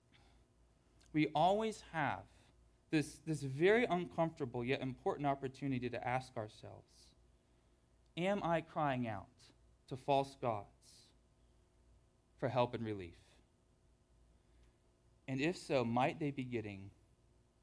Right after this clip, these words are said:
exposed?" Regardless of what's causing the storm, whenever we find ourselves in the storm, we always have an opportunity to ask ourselves, "Am I crying out to false gods for help and relief? And are those false gods getting exposed?"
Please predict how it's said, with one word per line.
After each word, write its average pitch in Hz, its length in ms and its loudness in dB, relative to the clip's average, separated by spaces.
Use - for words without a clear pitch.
exposed?" 101 800 -6
Regardless 156 480 4
of 135 120 -2
what's 151 180 -2
causing 147 380 2
the 131 80 -4
storm, 120 340 -8
whenever 139 260 -2
we 131 140 -2
find 156 320 0
ourselves 127 420 -2
in 135 100 -4
the 143 100 -6
storm, 117 280 -6
we 113 100 -4
always 139 260 0
have 127 120 -4
an 120 120 -4
opportunity 120 500 -6
to 117 120 -8
ask 110 240 -8
ourselves, 107 460 -10
"Am 139 180 -4
I 143 100 -2
crying 120 380 -10
out 113 200 -10
to 117 80 -14
false 120 400 -10
gods - 500 -12
for 135 120 0
help 113 340 0
and 127 120 -4
relief? 107 320 -6
And 117 140 -8
are 123 180 2
those 117 220 -2
false 101 300 -8
gods 95 580 -8
getting 104 220 -4
exposed?" - 720 -12